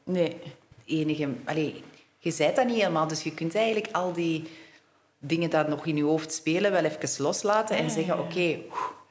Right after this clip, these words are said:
Speaker 2: amai, wat een verademing. Het mag even
Speaker 1: Ja,
Speaker 2: iemand
Speaker 1: ah,
Speaker 2: anders
Speaker 1: wel.
Speaker 2: zijn." <laughs>
Speaker 1: Maar is dat dan, want ik zou soms ook wel, ehm, ik pas op, mijn, ehm, acteerskills zijn beneden alle peil, maar ik zou soms ook wel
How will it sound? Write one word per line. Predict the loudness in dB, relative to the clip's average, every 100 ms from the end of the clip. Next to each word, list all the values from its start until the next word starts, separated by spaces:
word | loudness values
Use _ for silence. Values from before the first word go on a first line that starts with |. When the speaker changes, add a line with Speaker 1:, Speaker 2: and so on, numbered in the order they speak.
| _ -8
Speaker 2:
amai, | -2 0 0
wat | 0 -2
een | 0
verademing. | 0 0 0 -2 -4
Het | -2
mag | 0
even | 2 4
Speaker 1:
Ja, | 6
Speaker 2:
iemand | 6 6 6
Speaker 1:
ah, |
Speaker 2:
anders | 6 6 6
Speaker 1:
wel. | 6
Speaker 2:
zijn." | 4 2 4
<laughs> |
Speaker 1:
Maar | 4 6 6 4 2
is |
dat | 2 4
dan, | 2 0 -4
want | -6
ik | -6
zou | -2 -2 0
soms | -2 -2 -2
ook | -2 0 0
wel, | 0 -2 -8 -10
ehm, | -2 0 0 -2 -6
ik | -8 -6
pas | -4 -4
op, | -2
mijn, | 0 0 0
ehm, | -2 -2 -4
acteerskills | -8 -4 -6 -6 -6 -6 -6 -4
zijn | -2 -2
beneden | 0 0 0
alle | -2
peil, | -4 -2 -2 -4 -8 -16 -20 _ _ _
maar | -2 -2
ik | -2 -4
zou | -2 0
soms | 0 -2
ook | -2 0
wel | 2 4 2 -4